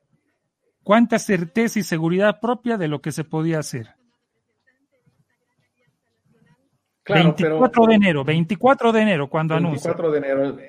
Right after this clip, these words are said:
Speaker 2: a las citas, La Paz.
Speaker 1: A las citas, sí, en la mañana estaba con Revilla, en la noche ya anunciaba la alianza. Y Revilla decía, "Chau, chau, Carlos Mesa". Pero miren,
Speaker 2: Así es.
Speaker 1: completamente confiada. Dos
Speaker 2: Ahora,
Speaker 1: meses
Speaker 2: lo, lo
Speaker 1: de haber asumido la
Speaker 2: Ujú.
Speaker 1: presidencia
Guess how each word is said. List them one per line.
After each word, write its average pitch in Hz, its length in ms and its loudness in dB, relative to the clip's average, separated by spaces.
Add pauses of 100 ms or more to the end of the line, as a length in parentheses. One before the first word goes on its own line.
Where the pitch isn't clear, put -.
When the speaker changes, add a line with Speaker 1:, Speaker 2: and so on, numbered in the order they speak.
Speaker 2:
a 143 100 0
las 147 180 0
citas, - 540 -6 (140)
La 147 220 -4
Paz. 170 100 -2
Speaker 1:
A 160 40 -2
las 170 180 -6
citas, - 240 -20
sí, 175 100 -4
en 170 80 0
la 175 100 0
mañana 233 300 4
estaba 226 300 2
con 196 160 0
Revilla, 262 440 0
en 185 160 -4
la 170 120 -2
noche 220 420 -2 (340)
ya 185 180 0
anunciaba 175 960 0
la 135 140 -4
alianza. 143 540 -6 (260)
Y 165 220 0
Revilla 185 320 2
decía, 170 340 -2
"Chau, 202 220 2
chau, 202 260 2
Carlos 165 360 -2
Mesa". - 340 -6 (880)
Pero 156 180 -2
miren, 165 280 0
Speaker 2:
Así 139 240 -4
es. - 360 -10
Speaker 1:
completamente 214 720 2
confiada. 170 540 -2 (880)
Dos 180 320 4
Speaker 2:
Ahora, 214 120 6
Speaker 1:
meses 247 180 4
Speaker 2:
lo, 180 120 4
lo 196 100 0
Speaker 1:
de 196 100 4
haber 185 180 0
asumido 202 360 -6
la 160 80 0
Speaker 2:
Ujú. 160 80 -2
Speaker 1:
presidencia 254 640 -4